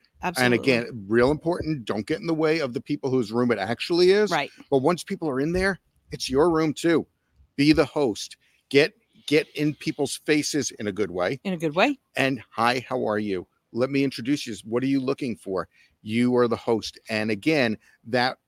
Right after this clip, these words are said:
Speaker 1: elevates you in the eyes of the people that you're talking to.
Speaker 2: Right. And what you don't wanna do is you don't wanna vomit on people,
Speaker 1: Mm-mm.
Speaker 2: uh,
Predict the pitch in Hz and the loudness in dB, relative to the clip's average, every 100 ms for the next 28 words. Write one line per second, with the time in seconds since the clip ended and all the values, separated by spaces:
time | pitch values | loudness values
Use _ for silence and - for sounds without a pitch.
0 | _ _ _ _ _ - 156 165 127 135 | _ _ _ _ _ -2 0 2 0 -2
1 | 120 - - 113 113 117 - 123 113 113 | -2 -6 -6 0 0 -2 -4 -2 0 0
2 | 95 113 110 101 98 - - 107 104 101 | -2 -4 -4 -8 -12 -12 -10 -4 -4 -4
3 | 104 - 95 92 85 82 - - 190 180 | -8 -8 -10 -10 -12 -12 -14 -10 0 2
4 | 165 - 220 208 202 - 208 226 208 240 | 2 -4 -4 -4 -4 -6 0 0 2 0
5 | 185 147 220 349 392 - 196 185 170 156 | -2 2 2 2 -2 -6 -2 -2 -2 -4
6 | 170 160 165 - - 185 214 220 277 190 | -2 -2 -2 -4 -4 -2 0 2 2 2
7 | 247 240 220 202 - - - 156 151 202 | 0 0 -2 -4 -10 -20 -16 -4 2 4
8 | 254 262 233 226 214 202 175 170 175 226 | 4 4 4 2 0 -2 0 2 2 0
9 | 240 _ 202 - - 185 190 190 185 | -6 _ -10 -8 -8 6 8 8 6